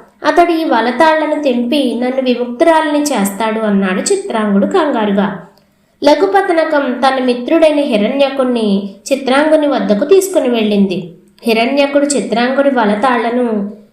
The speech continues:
తన పళ్లతో కొరికి తప్పించాడు. తర్వాత లఘుపతనకం ఎగిరి వెళ్ళిపోగా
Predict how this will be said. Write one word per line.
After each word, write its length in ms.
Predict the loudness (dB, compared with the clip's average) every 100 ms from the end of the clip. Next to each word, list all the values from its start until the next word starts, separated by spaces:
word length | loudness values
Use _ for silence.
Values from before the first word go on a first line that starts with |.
| _ _ -2
తన 80 | -2 0
పళ్లతో 380 | 2 2 0 -4
కొరికి 500 | -2 -2 -2 -2 0 -2
తప్పించాడు. 560 | 0 -2 0 -2 -6
తర్వాత 680 | -8 -12 -4 -2 0 0 0 0
లఘుపతనకం 920 | 0 0 0 -2 -2 -4 -4 -4 -2
ఎగిరి 320 | 0 0 2
వెళ్ళిపోగా 760 | 2 0 0 0 2 0 0